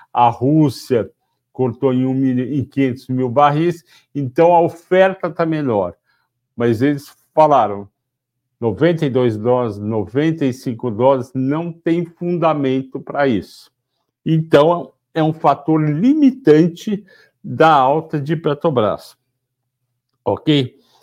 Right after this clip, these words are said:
Terceiro fator fundamentalista. Amanhã vai ser divulgado o I P C A. Se o I P C A vier ruim, ou seja, muito alto, vai cair todas as ações de bolsa brasileira.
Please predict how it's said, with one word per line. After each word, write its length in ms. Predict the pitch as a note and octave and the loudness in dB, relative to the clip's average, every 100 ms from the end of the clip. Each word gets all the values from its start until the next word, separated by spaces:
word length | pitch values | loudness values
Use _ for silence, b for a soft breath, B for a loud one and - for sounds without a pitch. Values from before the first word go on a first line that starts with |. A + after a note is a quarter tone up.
| _ _ | _ _
Terceiro 560 | D#3+ C#3 - G#3 G3 | 4 4 4 4 4
fator 380 | E3 E3+ E3+ D#3+ | 2 -2 0 -2
fundamentalista. 1080 | D#3+ D#3+ D#3 C#3+ C#3+ C3+ C3+ G#2+ G2 _ _ _ _ _ _ _ _ _ _ _ | -2 -2 0 0 -2 0 0 0 -6 _ _ _ _ _ _ _ _ _ _ _
Amanhã 760 | A2+ C3 D#3 D#3+ C#3 D3 D#3+ _ _ _ _ _ _ - _ | -4 0 2 2 0 -2 -10 _ _ _ _ _ _ -20 _
vai 180 | C3+ B2+ | -2 -2
ser 460 | - C3+ A#2+ G#2+ - | -2 -4 -4 -10 -14
divulgado 640 | A2 B2+ B2+ A2+ B2 A#2+ | -6 -4 -4 -2 -2 -2
o 20 | |
I 40 | B2 | -6
P 180 | - C#3 | -4 -6
C 240 | - C3+ | -4 -4
A. 140 | F#2 | -4
Se 220 | G2+ _ A3+ | -10 _ -6
o 40 | |
I 40 | |
P 220 | A#3+ G3+ F3 | -6 -4 -4
C 180 | F3 | -2
A 60 | C#3 | -4
vier 440 | A#2+ A#2 A2+ A2 G#2+ | -2 -2 -2 -2 -4
ruim, 440 | D3 F#3+ D3 - - _ _ _ _ _ _ - | 0 0 0 -4 -14 _ _ _ _ _ _ -12
ou 100 | G#2+ | -12
seja, 340 | - A2 G#2 | -8 -10 -8
muito 380 | G#2 B2+ C3+ A#2 A#2 | -4 -4 -4 -6 -2
alto, 320 | C#3+ D3 _ _ _ _ | -4 -4 _ _ _ _
vai 140 | B2+ A#2+ | -4 -4
cair 420 | - B2 D3+ - _ | -2 -4 -4 -8 _
todas 460 | - F3+ F#3+ D#3+ D3+ | 2 4 4 2 -2
as 160 | C#3+ C#3+ | -2 -4
ações 420 | C3+ - C#3+ B2+ | -6 -2 -2 -2
de 120 | C3+ | -6
bolsa 420 | G#2+ A2+ A#2+ C#3 | -6 -4 -4 -6
brasileira. 720 | A#2+ B2 B2+ C3 B2 G2+ F#2 | -6 -4 -2 -2 -2 -2 -4